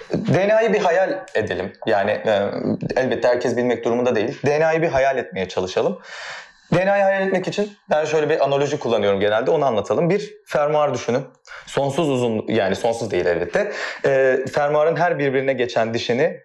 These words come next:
bir nükleotit çifti olarak düşünün. Bundan insan için konuşacak olursak üç milyar adet hayal edin. Bunları farklı uzunluklarda kesin. Örneğin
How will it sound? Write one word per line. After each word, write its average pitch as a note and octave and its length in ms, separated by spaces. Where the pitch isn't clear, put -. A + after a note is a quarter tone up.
bir C#3 180
nükleotit A2+ 460
çifti - 260
olarak F2 320
düşünün. D3+ 400
Bundan F3+ 420
insan D3+ 320
için A2 180
konuşacak G2+ 400
olursak A2 560
üç - 180
milyar C#3 300
adet A#2 400
hayal E2+ 320
edin. E2 160
Bunları D3+ 300
farklı E3 400
uzunluklarda A#2+ 720
kesin. B2+ 320
Örneğin B2 420